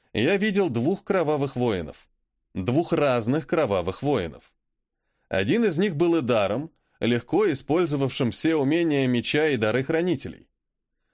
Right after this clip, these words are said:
Другой же был закован в доспехи, и, как и простолюдин, не обладал дарами хранителей, не мог выполнить ни одного умения меча. Зато полагался на огромную силу и скорость. А я — словно их смесь.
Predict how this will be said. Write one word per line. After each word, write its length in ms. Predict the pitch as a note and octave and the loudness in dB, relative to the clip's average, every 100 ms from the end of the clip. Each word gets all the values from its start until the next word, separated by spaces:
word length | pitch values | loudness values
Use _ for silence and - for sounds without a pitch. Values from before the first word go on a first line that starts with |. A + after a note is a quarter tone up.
| - | -6
Другой 500 | G#2+ C3+ C#3+ G#3+ C4 | -2 0 0 0 0
же 160 | C#3 | -2
был 200 | G2 A#2+ | 0 0
закован 460 | A#2 C#3+ E3+ G3 G3+ | 0 0 0 0 -2
в 80 | E3 | -2
доспехи, 680 | F#3+ - - C3 - - - _ _ _ - | -2 -2 -4 -4 -4 -16 -20 _ _ _ -6
и, 160 | G#2 | -2
как 180 | C#3+ G#3+ | 0 0
и 60 | A3+ | 0
простолюдин, 760 | G#3 - F3+ D3+ A2+ D#3+ A3 | -2 0 0 0 0 0 0
не 120 | D#3 | 0
обладал 520 | E3 G3+ G3+ D#3 D3+ F#3 | 0 0 0 0 0 0
дарами 340 | G3+ G3 F3+ | 0 0 -2
хранителей, 720 | - F3 E3+ C3 - D#2 - _ _ _ _ | -2 0 0 -2 -4 -10 -12 _ _ _ _
не 200 | - A#2+ | -2 0
мог 240 | D3 F3 G3 | 2 0 0
выполнить 600 | C#3 - G3+ F#3 G#2+ - | -2 0 0 0 -2 -2
ни 120 | A#2 | 0
одного 500 | A#2+ A2 A#2 G#2+ D#3+ | 0 2 0 2 2
умения 420 | E3 F3 F#3 F3+ | 2 0 0 0
меча. 480 | F3+ F#3 - G2+ C#2+ _ _ _ _ _ _ _ _ _ | 0 -2 -2 -4 -4 _ _ _ _ _ _ _ _ _
Зато 320 | G2+ A#2+ A3 | -2 -2 0
полагался 580 | A3+ A#3 G#3+ G3+ G#3 - | 0 0 2 2 0 0
на 200 | G#3+ G3+ | 0 2
огромную 480 | E3+ F3 F3 F3 F3 | 2 2 2 2 0
силу 320 | - D3 A#2+ | 0 0 2
и 60 | G#2+ | 0
скорость. 500 | - F2 - - _ _ _ _ _ _ _ _ _ _ _ _ - | -2 -6 -8 -16 _ _ _ _ _ _ _ _ _ _ _ _ -2
А 160 | B2+ | 0
я — 400 | B2+ D3+ G#3 G3+ - _ | 2 2 0 -4 -14 _
словно 520 | - A2 A#2 D#3 C#3+ | -10 -2 0 0 0
их 200 | C#3 B2+ | 0 -2
смесь. 560 | - B2+ G#2+ E2 - | -4 -2 -2 -4 -10